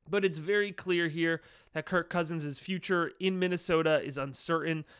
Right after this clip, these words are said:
They have no depth at that position here. They literally, uh, you know, just won a game off the back of a guy who just got to the team five days ago, didn't, didn't even know the playbook. So they have to address the quarterback position.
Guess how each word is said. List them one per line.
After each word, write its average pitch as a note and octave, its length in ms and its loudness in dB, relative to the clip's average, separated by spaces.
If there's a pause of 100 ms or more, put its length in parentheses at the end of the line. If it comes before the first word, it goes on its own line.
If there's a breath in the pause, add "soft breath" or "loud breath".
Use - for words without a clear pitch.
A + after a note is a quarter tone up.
(100)
They D#3+ 140 0
have D3+ 200 0
no D#3+ 360 4
depth D#3+ 440 -2
at D#3 160 0
that C#3+ 220 -2
position C#3 480 -6
here. C#3 240 -6
They C#3+ 180 0
literally, F3 840 0
uh, C#3 340 0
you E3+ 120 0
know, C#3+ 120 -2
just D#3+ 260 -4
won E3+ 160 2
a D#3 60 -2
game D3 380 -2 (340 loud breath)
off D#3+ 240 2
the D#3 80 -2
back D3 340 0
of D#3+ 80 -4
a C#3+ 80 0
guy C3+ 280 0
who C#3+ 120 -2
just D3+ 420 0
got C3+ 220 -2
to - 80 -12
the C#3 100 -10
team C#3 280 -10
five B2 280 -6
days A#2+ 260 -8
ago, B2 160 -12
didn't, D3+ 340 -2
didn't F#3 180 -2
even D#3 160 -2
know C#3 140 -2
the C3+ 80 -6
playbook. B2+ 500 -8
So E3+ 160 -6
they E3+ 140 0
have F#3 400 0
to F3+ 120 -2
address D3+ 280 -4
the D#3 100 -12
quarterback C#3+ 580 -6
position. C#3 440 -10